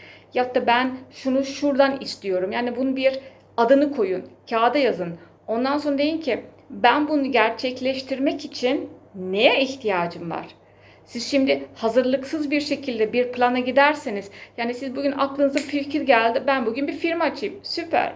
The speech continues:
harika. <laughs> Ama nerede açacaksın? Kiminle açacaksın? Tek başıma açacaksın. Firmanın hangi bir, e, e, bu bir limited mi olacak, bir G M B H mı olacak, bir A G mi olacak? Bu ne olacak?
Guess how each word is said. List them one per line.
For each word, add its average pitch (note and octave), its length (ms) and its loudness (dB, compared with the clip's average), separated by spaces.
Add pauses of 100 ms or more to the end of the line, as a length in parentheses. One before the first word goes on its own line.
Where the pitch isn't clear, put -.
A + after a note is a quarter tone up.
harika. D4 640 0 (360)
<laughs> - 320 -20
Ama D4 240 6
nerede C#4 380 6
açacaksın? C4 720 -2 (240)
Kiminle B3+ 380 -2
açacaksın? C4+ 720 0
Tek G#3 200 -6
başıma C#4+ 300 -2
açacaksın. D4+ 520 -2 (380)
Firmanın B3+ 480 0
hangi C#4 580 0 (340)
bir, B3 300 2
e, G#3 540 2
e, G3 380 2
bu A3 140 -4
bir A3+ 320 2 (500)
limited C4 500 0
mi D#4 60 0
olacak, C4 420 2
bir G3+ 140 -10
G A#3 220 4
M C#4+ 80 2
B D4+ 40 2
H D#4 140 0
mı C#4+ 160 0
olacak, A3+ 440 -2
bir - 180 -6
A A3 180 2
G C4+ 180 0
mi D4+ 120 6
olacak? D4 320 -2 (140)
Bu A#3+ 220 0
ne C4+ 60 2
olacak? A#3 500 2